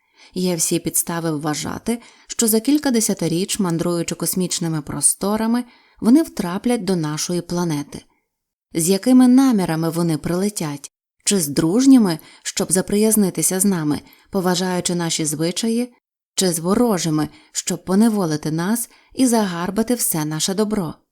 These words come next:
Як самі добре знаєте, це питання обговорювалося в уряді. Я в ту пору ще з полюшок не виріс. Та чи то з лінощів, чи, може, з нерозважливості,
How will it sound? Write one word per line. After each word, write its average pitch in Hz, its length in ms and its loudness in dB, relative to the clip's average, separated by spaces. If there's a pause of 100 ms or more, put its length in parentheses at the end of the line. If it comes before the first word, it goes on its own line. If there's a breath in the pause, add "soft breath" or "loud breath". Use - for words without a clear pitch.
(560)
Як 208 300 0
самі 190 280 0
добре 156 320 -2
знаєте, 190 540 -2 (340 loud breath)
це 262 140 2
питання 233 600 2
обговорювалося 180 960 -2
в 185 140 -6
уряді. 156 500 -4 (420)
Я 185 200 -4
в 170 40 -8
ту 180 140 -4
пору 185 300 -2
ще 185 200 -4
з - 80 -2
полюшок 196 540 -2
не 160 140 -2
виріс. 151 440 -6 (500)
Та 160 140 -4
чи - 160 -4
то 165 180 -4
з 151 100 -4
лінощів, 202 580 -2 (300 soft breath)
чи, 254 120 2
може, 214 280 2
з 180 60 -2
нерозважливості, 190 1120 -2